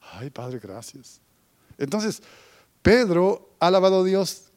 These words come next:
cayó totalmente, maldijo, hizo y estaba totalmente en pecado.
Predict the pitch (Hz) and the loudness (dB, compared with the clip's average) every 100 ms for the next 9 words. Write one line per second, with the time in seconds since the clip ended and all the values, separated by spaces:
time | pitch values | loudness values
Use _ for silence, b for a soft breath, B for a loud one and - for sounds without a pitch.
0 | _ 151 143 120 165 214 - 175 196 180 | _ -4 -2 0 2 2 0 -2 -2 -4
1 | 147 120 117 151 202 180 170 151 127 131 | -4 -6 -8 -6 -6 -8 -8 -6 -6 -8
2 | 190 170 - 147 120 139 156 165 123 143 | -8 -10 -12 -12 -10 -8 -8 -8 -10 -10
3 | 165 165 160 131 127 170 196 190 | -10 -10 -10 -10 -10 -4 -4 -6